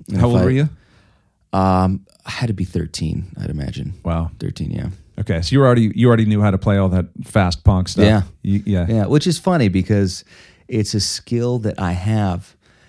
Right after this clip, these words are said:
Speaker 1: and Tom finds it, Tom DeLonge
Speaker 2: Yeah.
Speaker 1: finds it very odd because he knows it's not my kind of music,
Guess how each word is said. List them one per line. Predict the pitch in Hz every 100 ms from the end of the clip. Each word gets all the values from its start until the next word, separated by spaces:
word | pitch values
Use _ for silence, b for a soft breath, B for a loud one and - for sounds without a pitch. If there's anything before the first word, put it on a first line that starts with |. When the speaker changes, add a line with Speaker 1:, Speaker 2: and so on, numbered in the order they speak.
| b b
Speaker 1:
and | 107 95 92
Tom | 90 - 110 107
finds | 98 - 98 95 92
it, | 85 80 _ _ - -
Tom | 107 90
DeLonge | 87 82 82 85
Speaker 2:
Yeah. | 110
Speaker 1:
finds | 110 92 87
it | 87
very | 82 92 87 87 -
odd | 95 87 82
because | 87 85 80
he |
knows | 85 85
it's | 80 82
not | 82
my | 78
kind | 78 80
of | 80
music, | 85 - - -